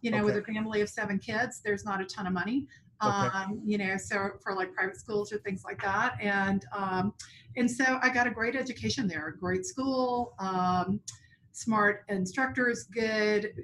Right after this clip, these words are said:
Speaker 1: great business school. Quite frankly,
Speaker 2: What
Speaker 1: I'm, I'm making a
Speaker 2: What
Speaker 1: plug for them here. <laughs>
Speaker 2: Why marketing though? Why, why'd you choose marketing? Is, is that 'cause your dad was an entrepreneur and you just felt a tie to that?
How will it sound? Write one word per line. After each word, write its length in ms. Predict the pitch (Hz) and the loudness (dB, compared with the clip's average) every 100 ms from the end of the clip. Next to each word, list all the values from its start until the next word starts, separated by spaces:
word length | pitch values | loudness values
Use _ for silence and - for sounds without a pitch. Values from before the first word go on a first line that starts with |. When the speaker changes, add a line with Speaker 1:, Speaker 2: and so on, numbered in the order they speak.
| - 202 196 | -10 -12 -2
Speaker 1:
great 240 | 226 240 | 2 2
business 340 | 196 214 247 240 | 4 4 2 -4
school. 380 | - 240 240 240 | -4 0 0 -2
Quite 220 | 233 226 | -4 -2
frankly, 280 | 214 226 165 | -4 4 6
Speaker 2:
What 120 | 190 | 6
Speaker 1:
I'm, 140 | 202 - _ - - | 4 -4 _ -14 -2
I'm 140 | 208 | 2
making 160 | 202 208 | 2 4
a 60 | - | 2
Speaker 2:
What 100 | - | 2
Speaker 1:
plug 180 | 214 - | -2 -4
for 140 | 247 240 | -6 -2
them 160 | 240 | 0
here. 340 | 240 240 359 - | 2 4 2 -2
<laughs> 40 | - - - _ | -16 -20 -20 _
Speaker 2:
Why 200 | 170 202 | 8 10
marketing 540 | 185 208 202 170 143 | 10 8 6 4 6
though? 220 | 127 104 - | 6 4 4
Why, 180 | 151 170 | 4 4
why'd 280 | 160 170 | 6 4
you 60 | 165 | 4
choose 240 | 151 170 | 0 2
marketing? 400 | 160 170 165 147 | 2 2 2 2
Is, 400 | 143 120 143 127 | 2 2 2 2
is 160 | 151 147 | 0 2
that 160 | 170 160 | 0 0
'cause 120 | 165 | 0
your 80 | 147 | 2
dad 240 | 156 156 | 4 4
was 120 | 151 | 2
an 80 | 147 | 2
entrepreneur 500 | 156 - 143 156 156 | 0 0 0 2 4
and 80 | 147 | 4
you 80 | 139 | 2
just 160 | 139 | 0
felt 180 | - 147 | 0 0
a 20 | 127 | 0
tie 300 | 143 143 151 | 2 4 4
to 80 | |
that? 320 | 151 156 160 | 4 4 2